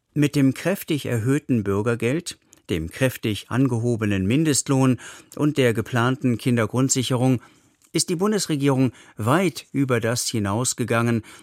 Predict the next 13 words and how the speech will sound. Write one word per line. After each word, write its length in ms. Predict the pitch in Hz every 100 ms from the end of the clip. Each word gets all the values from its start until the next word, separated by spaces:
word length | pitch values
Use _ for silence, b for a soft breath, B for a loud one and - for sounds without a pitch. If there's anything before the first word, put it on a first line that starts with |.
| _
was 220 | 113 107
ein 160 | 107 107
modernes 640 | 107 101 104 120 131 110
Gemeinwesen 760 | - 95 95 107 107 104 98 98
leisten 520 | 85 92 104 - 98
soll 320 | 85 95 101
und 200 | 110 113
muss. 440 | 110 80 - - _ _ b b b b -
Immer 200 | 165 156
neue 380 | 123 120 160 131
Leistungen 640 | 107 107 127 - 120 110
auf 260 | 95 98 -
Pump 300 | 180 135